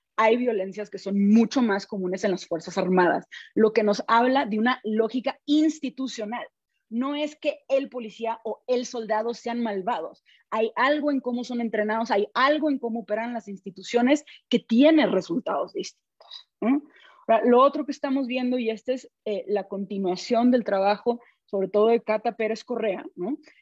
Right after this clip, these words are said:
Lo que ella ha hecho es analizar en estos sucesos que llama la sedena enfrentamientos, que llama la sedena agresiones. Son eventos, digamos, donde hay un intercambio de, de, de, de fuego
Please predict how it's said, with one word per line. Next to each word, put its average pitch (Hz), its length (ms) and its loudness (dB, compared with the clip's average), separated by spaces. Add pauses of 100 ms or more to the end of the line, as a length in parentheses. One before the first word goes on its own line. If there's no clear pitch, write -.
(100)
Lo 208 180 -4
que 202 160 -2
ella 233 260 0
ha 214 140 0
hecho 233 200 -10
es 226 80 -10
analizar 220 580 -4
en 226 140 -2
estos 220 300 -10
sucesos 208 680 -2
que 202 140 0
llama 202 420 -2
la 202 140 2
sedena 214 600 0 (220)
enfrentamientos, 196 920 2
que 214 100 2
llama 208 300 4
la 202 80 4
sedena 196 340 0
agresiones. 240 720 -2 (640)
Son 240 260 0
eventos, 247 460 0
digamos, 226 360 -4
donde 214 220 -4
hay 208 160 -2
un 220 120 -2
intercambio 240 720 -2
de, 208 380 -2
de, 175 260 -6
de, 180 260 -6
de 180 100 -10
fuego 220 500 0